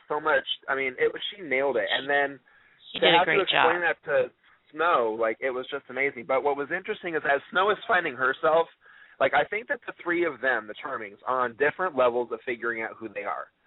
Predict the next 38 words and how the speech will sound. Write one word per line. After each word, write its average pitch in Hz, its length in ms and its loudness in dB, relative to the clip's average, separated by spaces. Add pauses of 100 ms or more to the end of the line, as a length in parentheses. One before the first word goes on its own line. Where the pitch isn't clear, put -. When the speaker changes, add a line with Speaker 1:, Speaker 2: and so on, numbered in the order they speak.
(280)
Speaker 1:
Because, 151 280 2
Speaker 2:
Mm-hmm. - 80 -8
Speaker 1:
and, 139 140 0
Speaker 2:
Yeah. 160 140 6
Speaker 1:
and 151 80 2
it - 60 -8
kind 180 200 0
of 190 60 -2
relates 165 380 -2
to 165 80 -10
season 135 420 -8
two, 117 180 -2
because, 123 320 -2
like, 127 140 -2 (100)
Snow 175 160 -2
White, 156 360 4
like, 123 140 0
kind 139 140 0
of 135 60 0
what 135 120 0
we 127 80 -6
were 120 80 -4
talking 120 280 0
about, 147 280 0 (340)
she's 185 220 -8
already 185 240 2
been 135 300 -4
there, 175 320 0
right? 151 320 2
Like, 165 220 -6
she's 139 120 -14
already 147 480 -2 (580)
kind 151 180 2
of 151 60 -2
had 160 140 2
to 139 60 -4
figure 139 300 -6
out - 320 -6